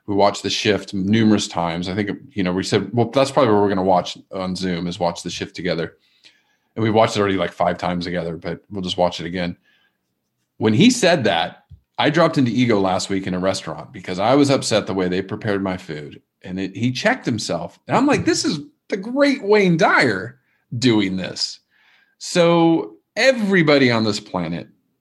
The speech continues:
has ego. Everybody in the, on this planet work, you know, has triggers and things that will bring ego out. And I think the trick is you gotta work on yourself first before you can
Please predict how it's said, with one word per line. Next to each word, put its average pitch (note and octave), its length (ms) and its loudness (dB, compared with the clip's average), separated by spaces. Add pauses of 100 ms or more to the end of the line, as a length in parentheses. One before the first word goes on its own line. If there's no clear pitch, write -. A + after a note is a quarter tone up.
(140)
has G#2+ 280 -4
ego. E2+ 640 -6
Everybody C3+ 540 2
in A2 80 -4
the, G#2+ 320 -6
on G2 140 -10
this F#2+ 140 -8
planet E2+ 380 -8 (520)
work, G#2+ 340 -2
you G#2 160 -6
know, F2+ 240 -8 (140)
has B2+ 420 -4 (1000)
triggers C3+ 720 4
and G#2 220 -6
things G#2 300 0
that F2+ 140 -4
will G2 100 -4
bring F2+ 240 -4
ego F2 300 -6
out. D#2+ 320 -6 (800)
And G#2+ 80 -2
I G#2+ 40 2
think A2+ 140 2
the - 60 -6
trick F#3+ 300 0
is F#2+ 340 -2 (400)
you A2+ 100 -12
gotta C3+ 160 4
work C3 200 2
on A2+ 80 2
yourself F#2 440 -2
first G#2 500 -4
before F#2+ 440 -2
you F#2+ 300 -2
can F2+ 640 -4